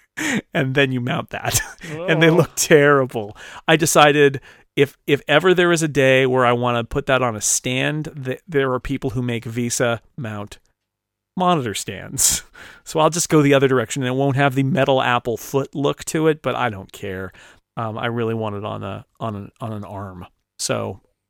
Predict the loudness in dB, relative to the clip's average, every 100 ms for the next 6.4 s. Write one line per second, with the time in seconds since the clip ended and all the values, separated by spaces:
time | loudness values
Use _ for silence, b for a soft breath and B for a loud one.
0 | _ _ -6 2 2 2 -2 -2 -4 -6
1 | 0 2 2 2 2 0 B B -4 0
2 | 2 2 0 0 -2 -2 -2 -4 -8 -8
3 | -8 -8 -6 -6 -6 -6 -6 -8 -8 -8
4 | -8 -8 -6 -8 -8 -12 -10 -10 -10 -12
5 | -12 -12 -16 -16 -14 -10 -10 -8 -6 -6
6 | -6 -12 -16